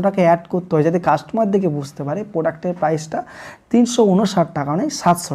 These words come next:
টাকা। তাহলে সাতশো টাকা হচ্ছে কাস্টমার তোমাকে পেমেন্ট করে, পেমেন্ট করার পর তুমি Meesho-কে পেমেন্ট করলে কত? তিনশো ঊনষাট টাকা পেমেন্ট করলে। তাহলে Meesho, এখানে তিনশো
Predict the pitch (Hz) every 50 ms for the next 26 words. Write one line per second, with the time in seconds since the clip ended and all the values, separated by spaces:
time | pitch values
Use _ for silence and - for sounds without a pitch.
0 | 131 131 131 - - _ _ - - _ _ _ _ - 190 196 196 185 - 175
1 | 170 175 - 214 233 233 233 254 247 202 - 233 - 180 170 175 - 214 220 214
2 | - 214 214 220 214 190 185 185 196 202 196 220 233 233 214 190 180 190 185 208
3 | 208 202 208 220 208 208 208 220 214 196 190 202 214 202 208 196 202 208 208 202
4 | 202 208 208 208 196 202 202 202 - 349 - - - - - _ - - 240 233
5 | 220 - - 240 240 262 226 185 180 185 180 - 202 190 196 - 202 196 196 170
6 | 160 143 139 135 127 139 135 139 143 151 - - 190 185 170 180 190 185 185 -
7 | 196 214 220 240 226 214 190 202 202 -